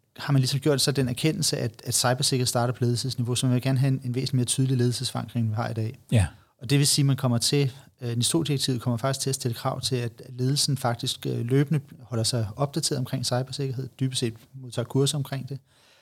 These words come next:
Speaker 1: men også at det hos dem, blandt andet de risikovurderinger, der skal laves, øh, bliver forankret,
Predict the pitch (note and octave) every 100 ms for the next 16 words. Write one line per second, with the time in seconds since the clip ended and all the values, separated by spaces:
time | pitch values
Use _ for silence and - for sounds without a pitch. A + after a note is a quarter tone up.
0 | _ _ C3 C3 C3 C3 C#3+ - B2+ A#2+
1 | - C3 C#3 - B2+ A#2 B2+ A#2 C3 D#3
2 | D3+ C3+ A#2+ A2+ A2+ A2+ - G#2+ A2+ A#2
3 | - - _ B2+ A2+ B2 - A#2 B2+ -